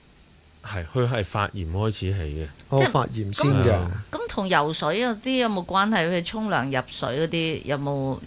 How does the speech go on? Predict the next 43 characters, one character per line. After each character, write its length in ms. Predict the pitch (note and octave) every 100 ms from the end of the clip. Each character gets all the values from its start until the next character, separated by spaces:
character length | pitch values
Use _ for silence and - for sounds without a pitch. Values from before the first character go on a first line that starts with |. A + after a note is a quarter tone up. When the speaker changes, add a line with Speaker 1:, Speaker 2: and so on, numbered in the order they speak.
| -
Speaker 3:
大 160 | C3
影 20 | F#3+
響？ 40 |
Speaker 1:
嗰 40 |
個 60 | F3
就 120 | -
冇 220 | G2+ G2+ G2+
關 260 | B2 B2
係 220 | B2 G2+ D#2+
嘅。 180 | E2 D#2 - - - -
佢， 180 | B2 B2+ -
呃， 300 | - G2+ F#2+ F#2 G#2 -
因 100 | F3
為 80 |
啲 80 | D#3+
水 220 | F3+ G#2+
唔 260 | B2+ A#2 E2
係 380 | D#2 E2+ F2 F#2 - - - -
經 220 | C#3+ C#3
過 200 | B2+ G#2
耳 180 | F#2 F#2
膜 200 | F#2+ G#2+
入 80 | G#2+
咗 140 | D#2
去 460 | - F#2 G2+ E2+ D#2+
嘅。 100 | D#2 -
Speaker 3:
嗯。 300 | F#3+ F3 C3+ - -
Speaker 1:
佢 300 | A#2+ C3 A#2+
如 60 | G#2
果 140 | D3+
游 260 | D#3+ F2+ F2+
水， 340 | - F#2+ C3+
最 200 | C3+ A#2
多 160 | A2 C3
令 240 | G#2+ F#2
到 160 | F2+ F#2
個 120 | F#2
外 200 | F#2+ F2
耳 240 | E2 F2 F2+
道 140 | E2+
發 260 | D#2 E2+ E2+
炎。 160 | E2 C2+ B1+ - -
Speaker 3:
嗯。 540 | G#3+ A3 G#3+ F#3+ D3+